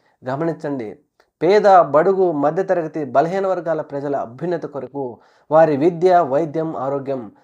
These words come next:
వారి కోసం పనిచేస్తున్నటువంటి ప్రభుత్వాన్ని మరి కూలదోసి, వీరు చెప్పిన మాటలను నమ్మి మీరు అధికారం ఈ కూటమి ప్రభుత్వానికి ఇస్తే ఈరోజు రాష్ట్రంలో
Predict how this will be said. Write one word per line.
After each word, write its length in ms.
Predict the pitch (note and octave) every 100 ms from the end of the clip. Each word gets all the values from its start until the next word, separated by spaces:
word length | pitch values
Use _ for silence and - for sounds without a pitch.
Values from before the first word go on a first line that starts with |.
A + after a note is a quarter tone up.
| _ _
వారి 220 | D3 G#3+ A#3
కోసం 340 | G#3+ B3+ C4+ A#3
పనిచేస్తున్నటువంటి 800 | F#3+ G#3 A3 G#3 F#3+ E3+ D#3+ D3
ప్రభుత్వాన్ని 1000 | - D3 F#3 B3 A3+ F#3 F#3 E3+ G#2 - _ _ _ _ C#3
మరి 180 | C3 A2 F#2+ _ _ -
కూలదోసి, 640 | E3 F#3 E3 D3 D3 D3 A#2+ - _ -
వీరు 220 | E3+ B3
చెప్పిన 380 | A#3 G#3+ A3 C#4
మాటలను 480 | A#3+ F#3+ G#3 F#3+ D3+
నమ్మి 340 | C3+ D#3 D#3+ G#2 F#2+ _ _
మీరు 200 | C3 C#3+
అధికారం 440 | B2+ C#3+ D#3+ D#3+ D#3
ఈ 100 | C#3
కూటమి 380 | B2+ D3+ E3 D#3+
ప్రభుత్వానికి 480 | C#3 B2+ C3 B2 A#2
ఇస్తే 260 | - C#3+ A#2 - _ _ D#3
ఈరోజు 420 | G#3 F#3+ A#3 A3
రాష్ట్రంలో 600 | D#3+ D#3+ - F#3+ F3